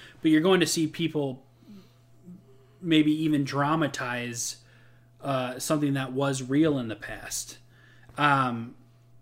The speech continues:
and it, it, it, it's in the sake of entertainment. It, it doesn't mean you're inherently fake.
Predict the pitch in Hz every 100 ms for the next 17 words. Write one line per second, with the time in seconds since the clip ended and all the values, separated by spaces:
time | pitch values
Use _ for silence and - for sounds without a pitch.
0 | - 165 156 156 160 156 156 151 156 151
1 | 156 147 - 170 160 143 - 170 165 156
2 | 135 139 139 127 147 160 131 110 160 156
3 | - 175 196 190 165 175 180 156 151 143
4 | 147 156 156 123 131 - - 139 143 110
5 | -